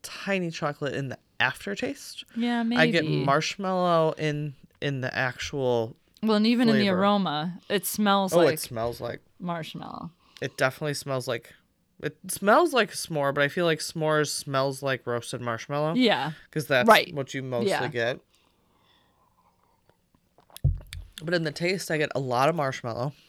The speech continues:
Speaker 2: Yeah.
Speaker 1: I get
Speaker 2: It's
Speaker 1: a hint of chocolate on, on the end.
Speaker 2: It's not bad. And what I, what I will, the positives, in my opinion, are that it does, it does taste similar to s'more,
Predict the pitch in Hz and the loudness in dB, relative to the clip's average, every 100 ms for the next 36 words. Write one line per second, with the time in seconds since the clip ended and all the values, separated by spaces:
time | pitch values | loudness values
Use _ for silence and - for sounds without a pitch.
0 | _ - _ _ _ _ _ _ - - | _ -20 _ _ _ _ _ _ -18 -6
1 | 175 165 160 - 160 233 - - - - | -2 -2 -2 -2 2 4 2 -2 -10 -12
2 | - - - 247 220 170 - - - - | -8 -6 0 6 6 4 -6 -10 -8 -4
3 | 139 127 - 120 - 131 - 123 123 - | -4 -2 -2 -2 0 -2 0 -2 -4 -6
4 | 127 123 - 101 - - - 262 - 269 | -2 0 0 -2 -6 -8 -2 -2 0 0
5 | 285 339 415 220 - - 214 196 143 147 | 2 2 -2 -8 -8 4 6 8 6 2
6 | 151 - 220 226 262 247 233 - 202 254 | -2 0 2 4 6 6 4 0 4 6
7 | 247 247 226 - 202 - - 311 320 285 | 8 6 0 -4 -8 -2 4 4 6 4
8 | 226 208 - 196 190 196 202 196 214 190 | 2 2 -4 0 4 6 6 4 0 0
9 | 185 180 175 165 160 - 180 180 - 202 | 0 2 2 4 4 2 -2 -2 6 8
10 | 220 247 - - - _ - 131 190 185 | 8 4 -2 -14 -20 _ -14 -4 -2 4
11 | 214 220 - 233 214 - - 214 190 220 | 4 4 0 0 0 0 -6 -2 0 2
12 | 240 254 - 285 - 269 262 262 262 | 0 -2 -2 -4 -2 0 4 4 4